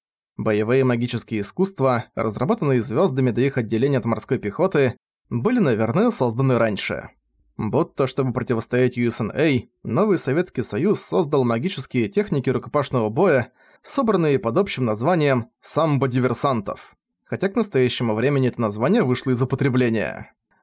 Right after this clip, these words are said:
Во время бурного формирования Индо-Персидского Союза в северных регионах,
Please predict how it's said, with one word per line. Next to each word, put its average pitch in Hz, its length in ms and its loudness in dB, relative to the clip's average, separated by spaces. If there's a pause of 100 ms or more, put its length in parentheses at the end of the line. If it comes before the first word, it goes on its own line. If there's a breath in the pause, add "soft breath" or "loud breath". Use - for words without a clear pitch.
(140)
Во 110 240 -4
время 175 300 2
бурного 139 420 2
формирования 127 720 0
Индо-Персидского 127 920 -2
Союза 131 420 0
в - 60 -8
северных 117 400 -2
регионах, 135 580 0